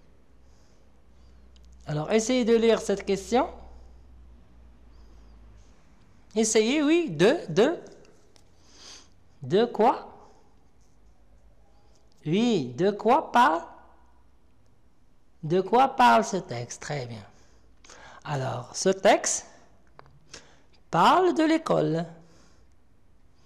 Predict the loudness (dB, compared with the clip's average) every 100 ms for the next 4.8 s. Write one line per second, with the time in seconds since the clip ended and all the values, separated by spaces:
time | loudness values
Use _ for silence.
0 | _ _ _ _ _ _ _ _ -20 -10
1 | -4 -2 0 4 6 6 2 -2 -10 -10
2 | -14 -16 -20 -20 -20 _ -20 -20 -20 -20
3 | -20 -20 -18 -8 -2 0 -2 -10 -16 -6
4 | 0 2 2 -2 -4 -10 -10